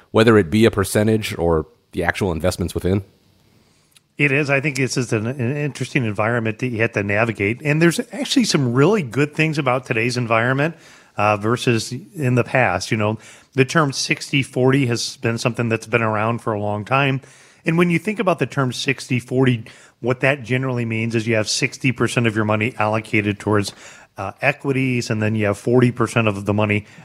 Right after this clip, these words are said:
Speaker 2: allocated towards fixed income. And we'll, oftentimes we'll see this in, like, a four oh one K. So it's been very common and popular in the last ten years that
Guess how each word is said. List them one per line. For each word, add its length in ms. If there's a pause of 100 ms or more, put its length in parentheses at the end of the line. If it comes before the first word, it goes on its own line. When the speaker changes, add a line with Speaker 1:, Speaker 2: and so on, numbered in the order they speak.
(140)
Speaker 2:
allocated 540
towards 340 (120)
fixed 320
income. 600 (560)
And 160
we'll, 260 (100)
oftentimes 580
we'll 160
see 260
this 260
in, 80
like, 200
a 80
four 360
oh 100
one 260
K. 420 (400)
So 420
it's 260
been 220
very 380
common 580
and 160
popular 640
in 60
the 100
last 380
ten 240
years 300
that 160